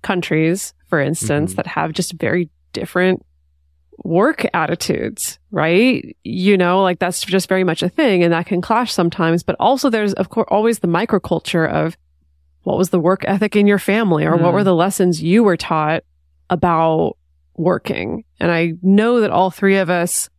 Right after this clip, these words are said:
Speaker 1: do tend to be aligned in this sort of, like, hyper-functioning, overworking sort of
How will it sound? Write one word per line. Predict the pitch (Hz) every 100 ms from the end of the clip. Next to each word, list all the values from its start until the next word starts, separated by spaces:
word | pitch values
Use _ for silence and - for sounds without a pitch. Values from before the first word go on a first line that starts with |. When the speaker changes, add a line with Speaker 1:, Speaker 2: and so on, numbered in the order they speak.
| _ _ _ _ _ _
Speaker 1:
do | - 196
tend | 208
to | 196
be | 175
aligned | 175 165 175 175 170
in | 165
this | 170
sort | - 180 175
of, | 165
like, | 170 160
hyper-functioning, | - 175 170 - 175 - 185 175 165
overworking | 160 175 175 170 170 170 - 165 160 165
sort | 185 170 165
of | 160 151